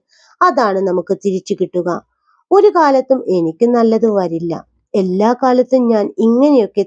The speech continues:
തന്നെയായിരിക്കും, എന്തു ചെയ്തിട്ടും ഒരു കാര്യവുമില്ല, ഒന്നും നടക്കാൻ പോകുന്നില്ല, ഇത് എല്ലാ ദിവസവും രണ്ടു പ്രാവശ്യം പറഞ്ഞാൽ പ്രപഞ്ചശക്തിയിലേക്ക് കൊടുത്താൽ പിന്നീട് ഒരിക്കലും നമുക്ക് നല്ലത് വരുമെന്ന് ചിന്തിക്കേണ്ട ആവശ്യമില്ല.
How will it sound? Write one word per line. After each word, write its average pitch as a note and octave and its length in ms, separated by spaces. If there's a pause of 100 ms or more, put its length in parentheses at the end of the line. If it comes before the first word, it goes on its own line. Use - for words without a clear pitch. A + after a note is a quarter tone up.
തന്നെയായിരിക്കും, F3 720 (340)
എന്തു E4 320
ചെയ്തിട്ടും F#3+ 580
ഒരു A3 140
കാര്യവുമില്ല, F#3+ 840 (800)
ഒന്നും G3 400
നടക്കാൻ A3+ 440 (120)
പോകുന്നില്ല, F3+ 580 (360)
ഇത് G#3 180
എല്ലാ F#3+ 560
ദിവസവും F#3+ 600
രണ്ടു A3 340
പ്രാവശ്യം G3 580
പറഞ്ഞാൽ E3 380 (500)
പ്രപഞ്ചശക്തിയിലേക്ക് F#3+ 1200
കൊടുത്താൽ E3+ 560 (200)
പിന്നീട് E3+ 460
ഒരിക്കലും G#3 480
നമുക്ക് F#3+ 320
നല്ലത് G#3+ 540
വരുമെന്ന് F3+ 440
ചിന്തിക്കേണ്ട F3 560
ആവശ്യമില്ല. E3 640